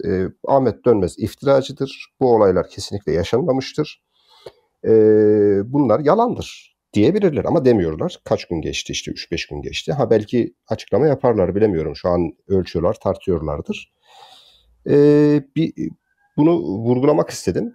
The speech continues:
Diğer bir konu da işte, ee,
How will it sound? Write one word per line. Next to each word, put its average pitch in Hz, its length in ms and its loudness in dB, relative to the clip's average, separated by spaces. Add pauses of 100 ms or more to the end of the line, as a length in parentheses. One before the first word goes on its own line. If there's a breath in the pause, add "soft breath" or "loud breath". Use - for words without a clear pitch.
(120)
Diğer 226 260 2
bir 160 100 -2
konu 202 260 -2
da 101 220 0 (1000)
işte, - 380 -2
ee, 110 920 2